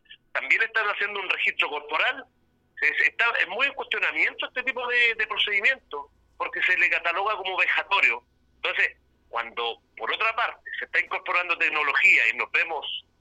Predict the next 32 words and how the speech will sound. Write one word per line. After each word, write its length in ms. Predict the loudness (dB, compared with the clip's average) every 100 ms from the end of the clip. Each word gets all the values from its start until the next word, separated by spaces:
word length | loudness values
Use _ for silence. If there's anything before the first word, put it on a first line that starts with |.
| _ _ -6
sorprendidos 760 | -4 -4 0 -2 2 4 4
por 100 | 2 0
este 180 | 0
tipo 260 | 0 0 2
de 80 | 2
medidas, 420 | 4 4 2 -2 _ _ _ -6
nuestro 240 | -2 0
personal 400 | 0 0 0 -2
nos 100 | -2
pregunta 380 | -2 -2 -2 -2
inmediatamente, 560 | 2 2 2 -2 -4
bueno, 220 | -4 -2 -4
¿cómo 240 | -6 -4
vamos 300 | -2 0 -2
a 40 |
hacer 200 | -2 -4 -4
la 140 | 0
pega 200 | 2 2
de 120 | 0
control 640 | -2 -4 -2 0 0 -2 -6 _ _ -6
respecto 440 | -4 -2 -2 0
del 160 | 2 0
ingreso 540 | 2 2 2 2 0
de, 500 | 2 2 2 2 0 _ _ _ _
de, 200 | -2 0
de 140 | 0
la 100 | 2
visita? 400 | 2 0 -2 -2 -4
¿Cómo 240 | -6 -2
vamos 340 | -2 0 -2 -4
a 60 |
hacer 160 | -6